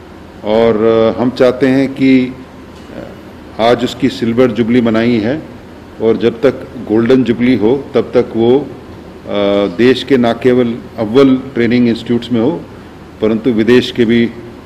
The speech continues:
और पूरे विश्व में भी वो एक अव्वल दर्जे का training institute हो। और उनके कुछ मसले थे, जैसे, जैसे जैसे capacity बढ़ती जा रही है उस हिसाब से उनका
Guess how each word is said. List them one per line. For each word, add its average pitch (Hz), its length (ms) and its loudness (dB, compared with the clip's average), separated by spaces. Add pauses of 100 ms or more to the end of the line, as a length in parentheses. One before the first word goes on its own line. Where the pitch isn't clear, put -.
(540)
और 107 180 2
पूरे 123 340 2
विश्व 113 300 -2
में 117 260 2
भी 120 140 0
वो 113 480 0
एक 113 260 0
अव्वल 113 540 0 (300)
दर्जे 107 280 0
का 120 180 0 (460)
training 110 300 0
institute 101 400 -4
हो। 87 120 -4 (1600)
और 117 160 2
उनके 123 260 2
कुछ 143 260 0
मसले 131 360 2
थे, 147 200 4
जैसे, 139 640 4 (1000)
जैसे 127 300 2
जैसे 139 280 2
capacity 127 540 0
बढ़ती 127 340 0
जा 120 180 4
रही 123 240 4
है 127 160 4
उस 135 240 -6
हिसाब 120 320 0
से - 160 -2
उनका 120 600 -2